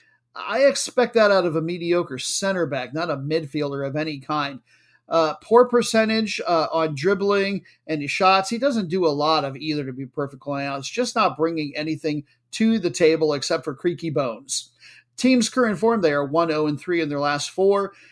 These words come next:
and that win was their only win in the last twelve matches. How, oh how, Mikasa, are you even worse than them? Somehow you have managed it.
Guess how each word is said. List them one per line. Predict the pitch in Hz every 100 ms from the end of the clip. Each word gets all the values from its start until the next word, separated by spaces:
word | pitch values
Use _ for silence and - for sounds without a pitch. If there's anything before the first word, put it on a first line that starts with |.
| _ -
and | 170 160
that | 175 165
win | 180 247 196
was | 175 165 147
their | 156
only | 180 196 185
win | 165 175 151 139
in |
the | 139
last | 139 147 143 -
twelve | 151 147 135
matches. | 135 131 - 110 - - _ _ _ _ _ _
How, | _ - 196 247 262
oh | 254 254
how, | 185 175 139 135
Mikasa, | 143 139 - 156 135 - 139 135 _ _ -
are | 147
you | 139 135 -
even | 160 170 165 160 156
worse | 143 147 143 135
than | - 147
them? | 139 123 113
Somehow | - 147 143 139 139
you | 135 139
have | 131
managed | 135 127 123 -
it. | 123